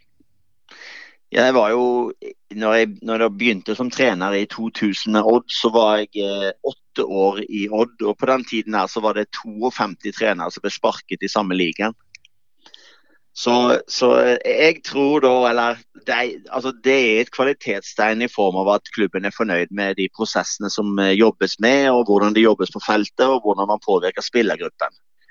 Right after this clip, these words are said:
Eh, og at man også er dus med spillergruppen. Jeg tror en god kombinasjon av der, det er det som skal til for å lykkes.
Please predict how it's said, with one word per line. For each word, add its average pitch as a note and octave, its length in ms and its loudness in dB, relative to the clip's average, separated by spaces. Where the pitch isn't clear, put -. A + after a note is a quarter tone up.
Eh, G2 560 0
og A#2+ 300 4
at - 100 -8
man B2+ 160 -2
også A2 240 -2
er G#2+ 80 -4
dus F#2+ 320 -10
med A2+ 80 -2
spillergruppen. E2+ 640 -4
Jeg A#2 160 -4
tror A2 320 0
en A#2+ 240 -2
god A#2+ 160 4
kombinasjon A#2+ 720 0
av A#2+ 160 -2
der, D#3 400 2
det A2+ 160 4
er G2+ 500 0
det A2 160 2
som B2 100 -6
skal - 240 -2
til G2+ 240 -4
for A2+ 160 -2
å B2 60 2
lykkes. G#2 420 -4